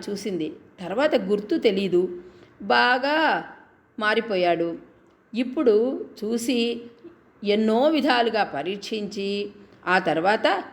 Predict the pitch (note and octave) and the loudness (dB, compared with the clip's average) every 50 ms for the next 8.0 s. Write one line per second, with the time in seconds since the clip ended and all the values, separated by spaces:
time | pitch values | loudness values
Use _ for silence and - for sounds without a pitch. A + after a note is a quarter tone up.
0 | - - - F3 F3 A#3 B3 C4+ D4 D#4 C4+ C4+ A#3+ A3 G3+ F3+ D#3+ F3+ - - | -16 -12 -10 -6 -2 0 2 2 2 2 2 2 0 0 -2 -4 -4 -6 -8 -4
1 | - F#3+ F3 F3 F3+ G#3 C#4+ F#4+ - A#3+ G3 F3+ D#3 - - - E3 D3 C#3+ C#3+ | -2 0 0 0 0 0 -2 -2 0 0 0 0 -2 -8 -10 -6 -4 -4 -4 -4
2 | - - - - - - _ _ _ _ _ _ _ _ _ _ _ - _ _ | -6 -10 -14 -20 -20 -20 _ _ _ _ _ _ _ _ _ _ _ -20 _ _
3 | _ _ _ _ _ - - - - - - - - - _ _ - - - F3+ | _ _ _ _ _ -20 -20 -20 -20 -20 -20 -20 -20 -20 _ _ -20 -8 0 2
4 | F#3+ G3 F#3+ F#3 E3 D#3+ E3+ F#3 G3 A3+ - C#4 C4+ B3+ A3 F#3 E3 D#3 D3 D3+ | 2 2 2 2 0 0 2 2 2 2 2 0 0 2 2 0 0 -2 -4 -4
5 | F3+ G3 G3+ F3+ E3+ F3 - D3+ C#3+ D3 - G#3 F#3 A#3 - A4+ D5 - - - | -4 -2 0 0 -2 -2 -2 -4 -4 -6 -6 -4 -2 -2 -2 -2 -4 -8 -12 -20
6 | - - - - - - C#4+ C#4 B3+ A#3+ A3 G3 - F#3 F3 E3 E3+ - D#3 D3+ | -20 -20 -20 -10 -2 0 2 2 2 2 0 0 0 0 0 0 0 -2 -4 -4
7 | D3 D#3+ F#3 B3 - - D#4+ A3 G3+ F#3+ F#3+ F3+ E3+ F3 E3 F3 - D#3 D3+ - | 0 0 0 0 0 2 2 2 2 2 0 0 -2 -2 -4 -6 -6 -8 -8 -8